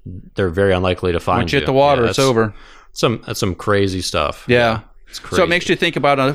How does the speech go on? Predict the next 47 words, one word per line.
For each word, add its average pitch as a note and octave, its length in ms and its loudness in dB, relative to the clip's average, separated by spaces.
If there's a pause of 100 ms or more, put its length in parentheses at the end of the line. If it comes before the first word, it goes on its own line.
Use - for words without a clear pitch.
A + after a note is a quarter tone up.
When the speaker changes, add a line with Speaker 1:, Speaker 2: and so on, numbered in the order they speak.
Speaker 2:
if B2+ 220 -2
we C3 100 2
put C#3 160 0
a A#2+ 60 2
floating C3 340 2
wind C#3+ 160 0
turbine A#2 260 0
out A2+ 140 0
there, A2+ 200 4
what C3 420 -4
we, A#2+ 180 0 (200)
how C#3 120 -2
much C3+ 220 0
we A#2 80 -2
don't C3 420 0
know B2+ 240 4
about A2+ 320 0
currents A#2 560 -2 (580)
in A2+ 140 0
the A2 120 4
ocean - 440 -2 (220)
that B2 160 0
we A#2+ 160 0
would G#2+ 160 0
find A#2+ 260 0
out G#2+ 220 -2
the F2+ 80 -6
hard G#2 260 0
way. - 240 -10 (240)
<laughs> - 80 -10 (520)
This C#3+ 280 0
is, B2+ 100 -2
again, C3 320 2
why A2+ 140 4
you A2 120 0
would A2+ 140 0
try D3 320 0
it B2 80 0
on A2 100 -2
a G#2+ 60 -2
smaller A2+ 400 0
scale B2 500 0 (360)
and A#2 100 -2
see B2+ 240 0
what A2+ 160 2
you, G#2 200 -6 (160)
and G#2+ 240 -2